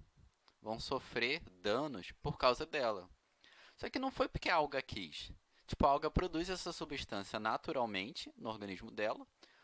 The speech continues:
O peixe que foi lá se alimenta dela que se lascou, de-, por ela ser venenosa, digamos assim. Então, uma relação que pra alga tanto faz, né? Ela não é, tipo, prejudicada. Assim, ela nem queria tá nessa relação,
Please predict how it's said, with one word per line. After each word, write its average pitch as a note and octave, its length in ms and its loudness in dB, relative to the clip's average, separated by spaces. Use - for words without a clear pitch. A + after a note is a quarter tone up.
O D3 160 -4
peixe A#2+ 400 4
que - 80 -14
foi C3 180 -2
lá A#2 240 6
se - 140 -2
alimenta B2+ 380 -2
dela D3 260 -4
que - 80 -16
se - 80 -6
lascou, - 460 -4
de-, C3 120 -6
por - 160 -2
ela C3 180 4
ser B2+ 540 -2
venenosa, B2 580 4
digamos G2 400 -4
assim. A2 340 -8
Então, E3 140 4
uma D#3 120 2
relação C#3+ 460 2
que - 140 -10
pra - 200 6
alga A2+ 280 6
tanto - 240 0
faz, C3 340 6
né? D#3 320 -4
Ela G#2 220 2
não A2 200 0
é, G2+ 260 4
tipo, F2+ 480 -6
prejudicada. G#2 840 4
Assim, - 240 -2
ela G2+ 120 2
nem A#2 220 -2
queria C#3 460 -2
tá - 120 -6
nessa G#2 240 -4
relação, G2+ 580 -2